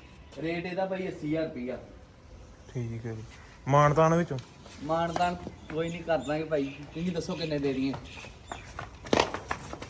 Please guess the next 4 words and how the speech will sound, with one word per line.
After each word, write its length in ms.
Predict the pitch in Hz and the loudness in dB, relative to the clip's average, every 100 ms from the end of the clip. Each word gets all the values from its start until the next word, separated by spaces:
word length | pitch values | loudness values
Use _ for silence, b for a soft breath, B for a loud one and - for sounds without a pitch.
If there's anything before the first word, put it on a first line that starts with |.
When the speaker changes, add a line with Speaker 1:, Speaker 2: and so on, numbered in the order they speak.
| - - - - - - - - - - - - - - - - - - - - - | -14 -16 -12 -10 -8 -6 -8 -10 -12 -14 -14 -12 -12 -12 -12 -10 -8 -8 -8 -10 2
Speaker 2:
ਚਲੋ 120 | 147 | 2
ਪੰਜ 320 | 147 139 143 | 6 6 8
ਕੁ 80 | 147 | 8
ਹਜ਼ਾਰ 220 | 156 135 | 8 6